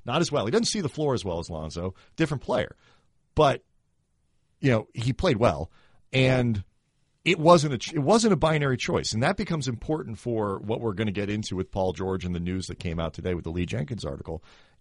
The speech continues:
It, it, they didn't have to trade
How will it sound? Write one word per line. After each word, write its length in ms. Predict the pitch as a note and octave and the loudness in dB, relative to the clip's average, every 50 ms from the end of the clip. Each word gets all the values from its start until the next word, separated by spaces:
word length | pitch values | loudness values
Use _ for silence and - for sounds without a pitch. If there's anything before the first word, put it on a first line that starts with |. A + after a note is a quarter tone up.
| _ - | _ -4
It, 120 | C#3 F#3+ - - _ _ - | -4 -4 -4 -8 _ _ -8
it, 180 | E3+ C#3 D#3 D3+ C#3+ E3+ - G2 F2 | -6 -6 -6 -8 -10 -12 -10 0 4
they 200 | A2+ C#3 F3 E3+ - _ - | 6 6 6 4 -2 _ 0
didn't 320 | - D3 F#3+ G#3 A3+ - | 2 2 2 2 0 -6
have 420 | - - - - E3 G3 G3+ - - | -8 -10 -6 -2 0 0 0 -2 -4
to 280 | - - E3 D#3 C3+ A2+ _ - | -8 -6 -4 -4 -6 -8 _ -12
trade 640 | - - - E3+ F3+ D#3+ B2 G#2 F#2 F#2 F2+ G2 | -10 -6 -2 0 2 2 4 4 2 0 -2 -4